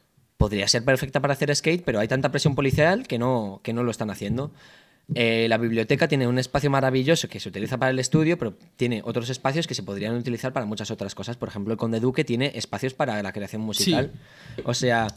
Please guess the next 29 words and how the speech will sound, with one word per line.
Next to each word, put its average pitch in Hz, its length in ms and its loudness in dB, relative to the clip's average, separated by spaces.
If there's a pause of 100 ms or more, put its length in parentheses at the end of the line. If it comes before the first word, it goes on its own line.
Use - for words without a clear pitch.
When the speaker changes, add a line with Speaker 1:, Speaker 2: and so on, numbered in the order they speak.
Speaker 2:
La 170 100 -4
verdad, 170 160 4
el 196 40 -2
Conde 190 160 -4
Duque 160 160 -8
está 196 100 -12
muy 165 120 -12
bien, 135 180 -18
¿eh? 127 60 -20 (260)
Speaker 1:
el - 140 -4
Conde 101 160 -6
Duque 127 160 0
está 143 100 6
de 151 80 2
puta 139 260 -4
madre. 120 280 0
Es 123 120 2
que, 170 200 2
si, 135 320 4
imagínate, 131 580 2
si - 160 -2
con 127 140 2
las 123 80 0
instalaciones 135 480 6
del 180 120 10
Reina 160 200 4
Sofía 120 500 0
y, 104 320 -4 (420)
mm, 107 600 -4